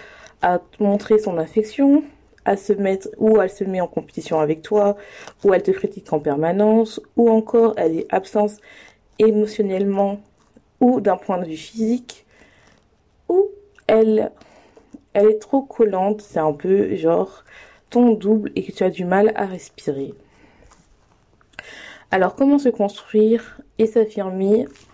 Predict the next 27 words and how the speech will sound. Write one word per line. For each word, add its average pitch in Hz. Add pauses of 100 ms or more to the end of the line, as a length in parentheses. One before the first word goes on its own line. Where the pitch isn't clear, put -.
(280)
en 202
connaissant 247
sa 220
valeur 190
quand 233
on 185
a 180
une 170
mère 170
toxique ? -
J'espère -
que -
tu -
vas 131
bien, 208
j'espère 220
que -
tu -
as 175
passé 165
une 156
bonne 202
semaine 208
et 233
une 226
bonne 202
journée. 196